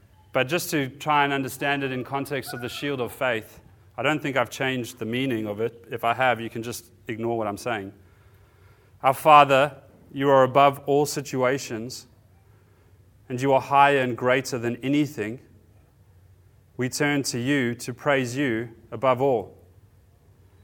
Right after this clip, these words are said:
We want your kingdom to come in our lives and your will to be done in our lives. You know what we need to stand today,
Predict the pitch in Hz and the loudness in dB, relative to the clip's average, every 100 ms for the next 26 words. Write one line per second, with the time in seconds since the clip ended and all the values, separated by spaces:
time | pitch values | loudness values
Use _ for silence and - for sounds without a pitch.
0 | _ _ _ _ 127 131 143 175 165 143 | _ _ _ _ -4 0 2 2 0 -2
1 | - 165 160 131 135 147 143 135 127 135 | 0 -2 0 -2 -4 -4 -2 0 2 4
2 | 143 123 127 - - 131 127 135 131 151 | 6 4 2 -6 -6 -4 -2 -2 0 0
3 | 151 143 131 123 139 160 139 120 113 107 | 0 -4 -6 0 0 0 -2 -4 -2 -2
4 | 101 98 104 110 - - _ _ _ _ | -2 -4 -8 -16 -20 -20 _ _ _ _
5 | _ _ _ _ _ - 127 147 151 139 | _ _ _ _ _ -6 0 2 4 4
6 | - 135 131 135 139 120 - 127 - 143 | 0 -6 -2 0 -2 -4 -6 -8 -6 -4
7 | 135 127 - 117 123 104 107 | -2 -4 -4 0 2 0 -4